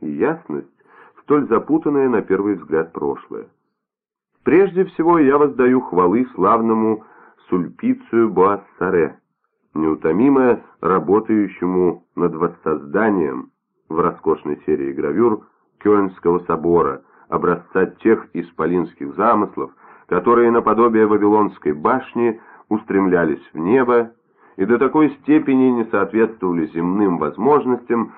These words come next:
что их исполнение неминуемо приостанавливалось. Сульпиций Буассаре, тысяча семьсот восемьдесят третий, тысяча восемьсот пятьдесят четвертый годы жизни.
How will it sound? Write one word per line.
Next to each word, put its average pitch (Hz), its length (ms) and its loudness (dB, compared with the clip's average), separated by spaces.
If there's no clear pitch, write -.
что - 240 -2
их 85 180 -2
исполнение 117 1080 0
неминуемо 92 800 0
приостанавливалось. 73 1120 -6
Сульпиций 123 680 -4
Буассаре, 107 840 -4
тысяча 127 440 -6
семьсот 113 380 -6
восемьдесят 90 640 -6
третий, 80 420 -6
тысяча 98 480 -10
восемьсот 87 520 -6
пятьдесят 78 540 -8
четвертый 85 640 -2
годы 71 300 -4
жизни. 65 480 -12